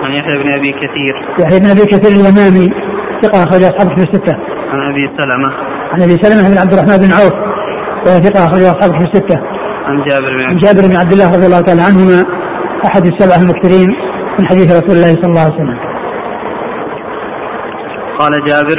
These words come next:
Speaker 1: "بايعنا رسول الله صلى الله عليه وسلم على ألا نفر، على ألا نفر ولم نبايعه على الموت".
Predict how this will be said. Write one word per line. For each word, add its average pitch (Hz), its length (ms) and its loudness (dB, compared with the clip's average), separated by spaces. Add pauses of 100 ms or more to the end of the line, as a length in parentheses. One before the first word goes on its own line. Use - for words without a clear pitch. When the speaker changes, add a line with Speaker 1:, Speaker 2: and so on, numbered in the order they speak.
Speaker 1:
"بايعنا 147 420 0
رسول 139 360 -2
الله 143 140 0
صلى 147 120 -4
الله 135 160 -4
عليه 127 140 -4
وسلم 156 360 -4 (200)
على 143 140 -2 (140)
ألا 147 200 -2
نفر، 139 320 -4 (200)
على 139 140 -2 (160)
ألا 147 200 -2 (120)
نفر 165 240 -2 (140)
ولم 151 300 0
نبايعه 143 500 0
على 135 120 0
الموت". 135 240 0